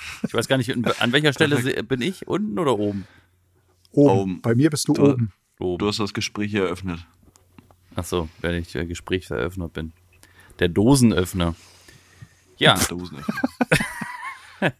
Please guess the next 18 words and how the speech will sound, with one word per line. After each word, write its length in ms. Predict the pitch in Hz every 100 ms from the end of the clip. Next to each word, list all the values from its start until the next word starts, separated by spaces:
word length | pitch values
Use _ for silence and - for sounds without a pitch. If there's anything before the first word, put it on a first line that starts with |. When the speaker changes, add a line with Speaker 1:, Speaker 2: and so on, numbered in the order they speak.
| - - -
Speaker 1:
Herzlich 300 | 143 170 151
willkommen 500 | 131 160 185 185 -
in, 320 | 135 135 131
an 180 | 110 123
einem 640 | 120 120 117 113 107 107
schönen 500 | - 143 143 135 123
Montag. 720 | - 120 147 170 156 151 151 -
Im 160 | - 123
neuen 220 | 117 131
Jahr 100 | 131
ist 160 | 120 -
der 160 | 67
achte 220 | 117 - 110
erste. 580 | 107 127 131 139 135
Das 120 | 131 -
ist 100 | 107
das 140 | -
erste 540 | - 98 117 - 113